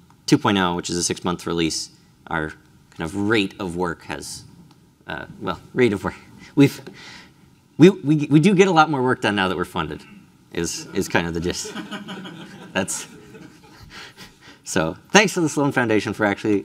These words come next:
helping us get work done. But a, a challenge,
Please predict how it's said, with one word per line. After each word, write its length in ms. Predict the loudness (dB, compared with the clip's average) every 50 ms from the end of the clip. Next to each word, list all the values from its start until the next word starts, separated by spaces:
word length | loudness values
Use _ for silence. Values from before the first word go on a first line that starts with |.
| -2 -2
helping 300 | -2 -2 0 -2 -4 -4
us 100 | -4 -2
get 160 | -4 -4 -2
work 200 | -2 -4 -4 -6
done. 140 | -10 -14 -14 -18 -20 -20 -20 _ _ _ _ -20 -20 -20 -20 -20 -20 -20 -20 -20 -20 _ _ _ _ _ _ _ _ _ _ _ _ _ _ _ _ _ _ _ _ _ _ _ _ 0
But 120 | 2 2
a, 120 | 2 2 -2 -6
a 60 | -4
challenge, 720 | 0 4 4 6 4 4 2 0 -2 -4 -6 -10 -12 -16